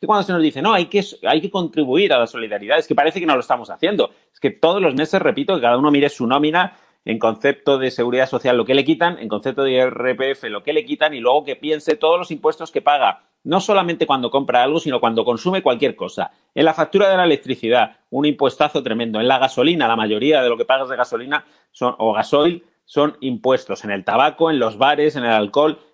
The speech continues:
en todo. Nos están sangrando permanentemente el erario público. Así que, hombre, yo que pague lo que quiera y que haga una donación voluntaria, pero que nos deje en paz a los demás.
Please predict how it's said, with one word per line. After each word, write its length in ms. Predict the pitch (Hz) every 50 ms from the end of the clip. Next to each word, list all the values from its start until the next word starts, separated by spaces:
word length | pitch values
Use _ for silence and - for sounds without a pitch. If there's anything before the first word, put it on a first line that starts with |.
| _ _
en 260 | - 131 131 127 110 -
todo. 260 | 185 202 180 160 139
Nos 140 | 123 110 120
están 280 | 117 - 180 190 208
sangrando 720 | 196 - - 165 139 135 135 135 156 190 214 208 160 135 113
permanentemente 840 | 127 123 123 120 127 143 151 - 139 135 143 151 143 131 147 143 127
el 100 | 117 117
erario 300 | 117 127 131 127 127 113
público. 540 | - 151 170 151 131 107 92 95 85 - _ _ _ _ _
Así 300 | - 85 - - 110 104
que, 160 | - 131 127
hombre, 300 | 110 123 - 101 - - -
yo 300 | 95 90 107 113 117 117
que 160 | - 101 92
pague 260 | - 120 123 117 123
lo 100 | 127 127
que 140 | 127 127 113
quiera 300 | 135 147 143 156 160 -
y 100 | - 117
que 80 | - 156
haga 140 | 143 143 147
una 120 | 151 135
donación 340 | 139 131 123 - - 139 131
voluntaria, 500 | 131 127 127 117 143 143 139 147 151 - - _ _ _ _ -
pero 140 | 123 123 117
que 100 | 123 117
nos 100 | 110 104
deje 160 | - - -
en 80 | 123
paz 180 | - 127 123 -
a 40 | 107
los 120 | 104 95
demás. 400 | 98 90 85 73 - - - _